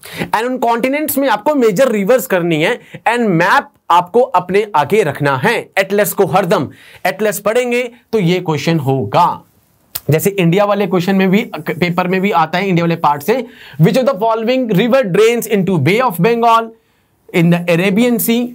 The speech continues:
ये तभी पता होगा जब आपको ऑब्जर्वेशन होगी मैप की। ऑब्जर्वेशन आपके लास्ट एसएसबी तक काम आने वाली है। As I said in the first lecture itself, जो how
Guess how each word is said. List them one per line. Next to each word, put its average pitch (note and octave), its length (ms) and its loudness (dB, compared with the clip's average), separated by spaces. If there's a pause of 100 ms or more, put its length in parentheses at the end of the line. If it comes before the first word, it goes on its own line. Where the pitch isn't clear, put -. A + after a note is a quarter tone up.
ये F3 100 2
तभी F3 320 2
पता G3 240 0
होगा F#3+ 260 2
जब F3 260 -2
आपको D#3+ 380 -2 (100)
ऑब्जर्वेशन F3 720 0
होगी D#3+ 320 0
मैप C#3 360 -4
की। D3 380 -4 (960)
ऑब्जर्वेशन F3+ 720 0
आपके D3 300 -2
लास्ट D#3+ 440 -2 (100)
एसएसबी D3+ 420 -2
तक G#3+ 220 -4
काम G#3 220 0
आने F3 180 -2
वाली A#2 260 -2
है। G2+ 180 -6 (180)
As D3 120 -2
I D#3+ 120 -2
said F#3+ 300 -4 (340)
in E3+ 140 0
the E3+ 120 -2
first - 440 -4
lecture F3 340 -2
itself, C3 400 -4 (480)
जो E3 100 2
how C3+ 200 0